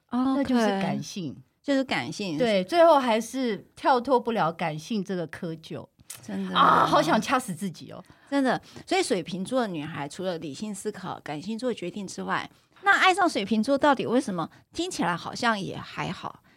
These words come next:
Speaker 1: 或者是说水瓶座是一个怪咖，所以爱上水瓶座会是？
Speaker 2: 我觉得水瓶座因为他思考逻辑跟，真的跟一般人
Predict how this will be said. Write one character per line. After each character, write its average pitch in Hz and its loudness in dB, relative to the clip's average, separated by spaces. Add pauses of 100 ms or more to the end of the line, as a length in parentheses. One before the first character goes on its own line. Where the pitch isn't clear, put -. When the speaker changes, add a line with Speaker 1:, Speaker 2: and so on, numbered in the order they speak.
(360)
Speaker 1:
或 392 -2
者 226 0
是 254 -2
说 262 2
水 - -4
瓶 175 -8
座 208 -4
是 202 -6
一 - -4
个 170 -4
怪 170 -4
咖， - -14 (460)
所 - -2
以 311 2
爱 311 2
上 302 0
水 196 -2
瓶 190 -4
座 262 2
会 277 2
是？ 247 -2 (480)
Speaker 2:
我 247 4
觉 294 2
得 381 4
水 226 2
瓶 233 0
座 294 2
因 302 0
为 302 2
他 285 2
思 269 -8
考 185 -6
逻 156 -6
辑 170 -10
跟， 196 -6 (140)
真 247 -4
的 226 0
跟 208 -6
一 196 -6
般 175 -4
人 151 -4